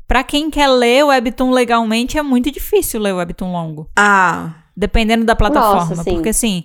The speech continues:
Speaker 2: Sim.
Speaker 1: a
Speaker 3: Nossa,
Speaker 1: Naver
Speaker 3: sim.
Speaker 1: Webtoon ainda tem o ponto positivo de que enquanto ainda tá em publicação, tá em aberto. Mas a maioria das plataformas, tirando o
Speaker 3: O-
Speaker 1: Manta,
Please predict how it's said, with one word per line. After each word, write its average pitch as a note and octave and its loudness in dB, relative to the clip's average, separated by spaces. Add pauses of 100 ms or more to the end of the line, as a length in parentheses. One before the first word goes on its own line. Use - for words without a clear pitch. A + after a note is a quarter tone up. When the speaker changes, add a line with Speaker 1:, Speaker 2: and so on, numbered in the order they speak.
(200)
Speaker 2:
Sim. F#3+ -8
Speaker 1:
a A3 2
Speaker 3:
Nossa, C4 4
Speaker 1:
Naver C4 4
Speaker 3:
sim. A#3 2
Speaker 1:
Webtoon A3 0
ainda A3 -2
tem A#3+ -2
o B3 -4
ponto A#3 -6
positivo A3+ -4
de G#3 -4
que - -6
enquanto A#3 0
ainda B3+ -2
tá A#3 -4
em A3 -2
publicação, G#3 -4
tá A3+ -4
em A3+ -2
aberto. B3 -2 (720)
Mas G#3+ 2 (320)
a G#3+ -2
maioria C4+ 2
das A#3 2
plataformas, G#3+ -4
tirando A#3 0
o G#3 2
Speaker 3:
O- G3 2
Speaker 1:
Manta, F#3+ -2